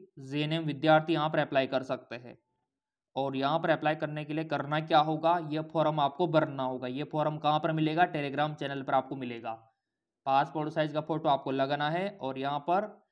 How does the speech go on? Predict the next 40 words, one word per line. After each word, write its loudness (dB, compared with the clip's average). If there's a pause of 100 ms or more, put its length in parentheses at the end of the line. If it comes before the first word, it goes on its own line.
(160)
ये -4
एड्रेस -2
आप 2
देख -4
लो, -4 (840)
नाम, 0
पता, 6
एड्रेस, -2
ये -2
परमानेंट -6
एड्रेस, -4
ये 2
आपको 2
फिलअप 2
कर 6
लेना -4
है, -10
ठीक 0
है। 0 (520)
इसके -8
बाद 4
यहाँ 0
पर -2
सिग्नेचर -4
आपको 2 (180)
कर 8
लेना -2
है, -18 (680)
क्लियर। 2 (600)
कहाँ 4
की 2
वैकेंसी 2
है? -2 (300)
ये -6
है 0
आपके 2
लिए 0
नर्सिंग -6
ऑफिसर -4
वैकेंसी -4